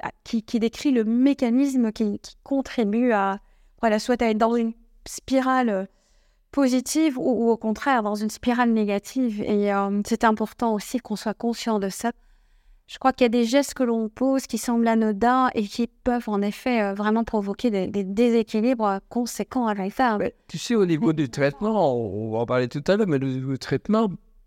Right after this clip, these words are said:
Speaker 2: parfois pour traiter, après avoir analysé, comme je le disais,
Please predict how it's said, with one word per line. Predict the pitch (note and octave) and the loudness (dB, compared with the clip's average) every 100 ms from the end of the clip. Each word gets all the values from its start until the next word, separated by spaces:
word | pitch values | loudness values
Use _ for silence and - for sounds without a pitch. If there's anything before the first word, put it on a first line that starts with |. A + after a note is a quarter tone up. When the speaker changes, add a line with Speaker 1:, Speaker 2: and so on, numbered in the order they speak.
| _ _ | _ _
Speaker 2:
parfois | D3 B2+ - - - G#3+ | -4 -4 -6 -4 0 0
pour | - B2+ - | 0 -4 -4
traiter, | - C#3+ B2 - G3 A3 - _ _ - | -4 -4 -4 0 2 2 -2 _ _ -10
après | G#2+ G#2+ | -6 2
avoir | A2 G#2 A2 | 2 2 0
analysé, | A2+ A#2 A2 A#2+ | 0 -2 -2 -2
comme | - A2 | -2 -4
je | G#2+ | -2
le | G#2+ | -4
disais, | G#2 G#2+ A2+ A2 | -4 -4 -4 -6